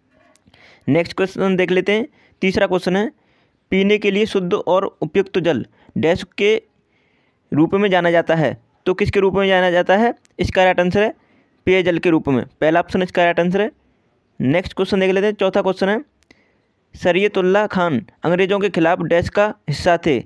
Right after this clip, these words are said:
किसका हिस्सा थे? फराजी आंदोलन के। चौथा ऑप्शन इसका राइट आंसर है। नेक्स्ट क्वेश्चन देख लेते हैं, पाँचवा क्वेश्चन है,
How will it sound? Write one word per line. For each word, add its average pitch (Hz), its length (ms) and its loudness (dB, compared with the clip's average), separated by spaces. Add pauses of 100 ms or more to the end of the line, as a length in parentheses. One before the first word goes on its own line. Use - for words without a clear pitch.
(400)
किसका 190 240 0
हिस्सा 175 240 0
थे? 214 180 2 (420)
फराजी 160 340 0
आंदोलन 170 420 2
के। 135 200 -2 (760)
चौथा 180 240 0
ऑप्शन 190 220 -2
इसका 180 200 0
राइट 175 180 2
आंसर 185 220 -2
है। 269 100 -4 (1080)
नेक्स्ट 165 280 -2
क्वेश्चन 190 260 -2
देख 185 120 0
लेते 190 220 -2
हैं, 214 140 -2 (520)
पाँचवा 180 320 0
क्वेश्चन 190 260 -2
है, 233 160 -4